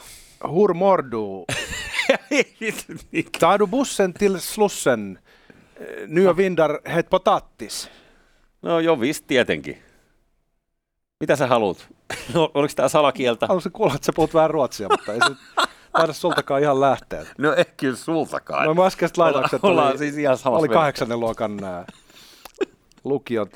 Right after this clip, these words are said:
Speaker 1: ei, kahdeksannen luokan, tota, ruotsin kirjasta, missä ilmeisesti oltiin matkalla Slusseniin.
Speaker 2: Ö, samoista koulukirjoista on tuttu termi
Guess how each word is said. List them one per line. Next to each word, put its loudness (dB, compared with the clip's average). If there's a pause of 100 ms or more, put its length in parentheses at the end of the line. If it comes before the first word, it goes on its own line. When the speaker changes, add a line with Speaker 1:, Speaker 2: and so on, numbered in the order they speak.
(100)
Speaker 1:
ei, 2
kahdeksannen 0
luokan, -2
tota, -6
ruotsin 0
kirjasta, -8 (720)
missä -10
ilmeisesti -4
oltiin -4 (240)
matkalla -8 (840)
Slusseniin. -16 (340)
Speaker 2:
Ö, 0 (420)
samoista -2
koulukirjoista -2
on -4
tuttu -8
termi 0